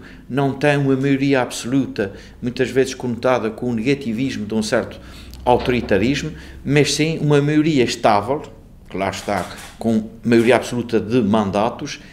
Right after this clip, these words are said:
que garanta a estabilidade para a legislatura e a consistência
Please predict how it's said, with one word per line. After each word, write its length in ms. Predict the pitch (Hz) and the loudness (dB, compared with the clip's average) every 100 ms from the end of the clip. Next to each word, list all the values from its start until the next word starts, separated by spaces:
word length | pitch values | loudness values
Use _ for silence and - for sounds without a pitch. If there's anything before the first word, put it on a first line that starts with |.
| - - | -20 -16
que 100 | - | -2
garanta 600 | 143 117 117 123 139 135 - - - | 2 4 4 0 -2 -4 -6 -20 -4
a 120 | 117 117 | 0 0
estabilidade 840 | 113 - 160 147 117 98 107 104 | 0 -2 0 0 -2 -2 -2 -4
para 140 | 110 | -6
a 20 | |
legislatura 840 | 104 117 104 98 95 92 107 127 127 - - - | -6 -6 -6 -6 -6 -6 -6 -6 -10 -14 -20 -8
e 180 | 123 120 | 2 4
a 60 | |
consistência 1160 | 117 - 220 214 - 123 - 113 127 - 135 | 4 4 4 2 -2 -8 -2 -2 -2 -4 -6